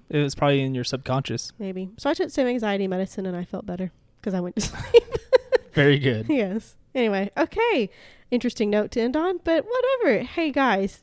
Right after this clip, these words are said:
Speaker 2: thanks for stopping by. Thanks for listening to us. We're so, so glad you are. Uh, please drop us a line. I've, you know, I heard from,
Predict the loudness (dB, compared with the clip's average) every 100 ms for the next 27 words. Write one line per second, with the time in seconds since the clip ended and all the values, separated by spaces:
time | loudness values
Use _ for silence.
0 | _ -2 0 -2 -4 -4 0 0 2 0
1 | 0 0 2 0 -2 -10 -20 _ 4 4
2 | 4 2 4 2 0 -2 -2 0 0 2
3 | 2 -2 -4 -2 0 -2 0 2 2 4
4 | 2 4 4 4 2 2 2 4 4 2
5 | 0 -2 -12 -20 -20 _ _ 0 2 2
6 | 0 0 4 4 6 4 2 2 0 0
7 | 2 4 4 2 2 -2 -2 -10 -8 -2
8 | 0 0 0 -2 0 0 -2 -4 0 2
9 | 2 2 -2